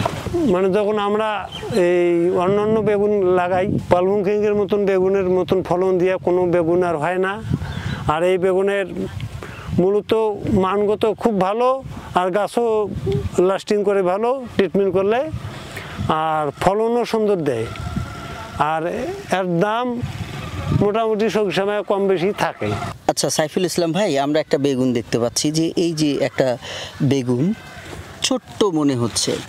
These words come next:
Speaker 1: হুম।
Speaker 2: আচ্ছা, এটা কি বেগুনটা রোগ নাকি এটা বেগুনটা এইরকমই? আসলে জানতে চাই যে এটা যদি রোগ হয় তাহলে কি রোগ বলে এটা?
Speaker 1: এই রোগটা, এটা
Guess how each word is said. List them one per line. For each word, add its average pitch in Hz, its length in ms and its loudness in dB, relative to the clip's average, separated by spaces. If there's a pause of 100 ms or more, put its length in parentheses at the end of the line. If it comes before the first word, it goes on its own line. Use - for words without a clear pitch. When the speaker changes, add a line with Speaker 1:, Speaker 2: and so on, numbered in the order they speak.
Speaker 1:
হুম। 151 280 2
Speaker 2:
আচ্ছা, 170 260 0
এটা 220 300 -2
কি 240 160 2
বেগুনটা 185 460 2
রোগ 135 480 0 (180)
নাকি 143 720 4
এটা 139 260 0
বেগুনটা 127 420 2 (140)
এইরকমই? 120 560 2 (220)
আসলে 151 400 0 (240)
জানতে 147 340 0
চাই 135 180 0
যে 131 140 0
এটা 131 260 2 (340)
যদি 156 220 2
রোগ 185 300 2
হয় 202 140 0
তাহলে 180 280 0
কি 190 200 -2
রোগ 156 240 0
বলে 107 240 2
এটা? - 220 -2 (1700)
Speaker 1:
এই 185 180 4
রোগটা, 226 680 2 (2750)
এটা 202 600 0